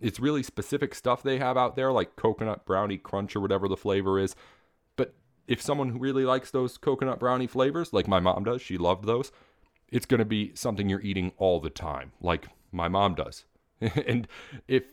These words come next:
you want the flavor that is just for you, Built Bar probably has it. And if not, they're gonna have it soon. They're coming out with new stuff all the time. They're not lazy guys over there. They're putting in work.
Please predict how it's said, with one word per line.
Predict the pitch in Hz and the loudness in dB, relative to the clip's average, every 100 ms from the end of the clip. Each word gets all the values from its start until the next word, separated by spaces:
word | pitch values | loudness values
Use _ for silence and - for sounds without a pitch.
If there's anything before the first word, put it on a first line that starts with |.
| - | -2
you | 123 | 0
want | 117 139 - | 4 2 2
the | |
flavor | 123 123 113 110 | 0 2 4 2
that | 104 92 - | 0 -2 -2
is | 104 90 | -2 -2
just | - 131 127 | 0 0 0
for | - 120 | -2 -2
you, | 113 123 | 0 -2
Built | 113 104 101 | 0 -2 0
Bar | 104 101 | 0 0
probably | 95 101 95 92 85 | 2 2 2 0 0
has | 98 107 | 0 0
it. | 135 - | 0 -2
And | 92 | -4
if | 90 | -2
not, | 107 113 101 | 2 0 0
they're | 92 | -2
gonna | 87 92 | -2 -2
have | 90 92 | -2 -2
it | 87 | -4
soon. | - 87 76 | -4 -4 -2
They're | 80 | -2
coming | 113 110 | 0 0
out | 107 | 0
with | 127 | 0
new | 98 101 | 0 0
stuff | - 104 - | 0 -2 -2
all | 110 110 | 0 0
the | 107 | 0
time. | - 101 92 | 0 2 2
They're | 90 | 2
not | 120 127 | 2 2
lazy | 143 135 127 | 0 0 0
guys | 113 107 104 | 0 2 2
over | 90 85 | 0 0
there. | 78 - | -2 -2
They're | 101 | -4
putting | 98 123 110 | -2 0 0
in | 101 | 0
work. | 98 85 - | 2 0 0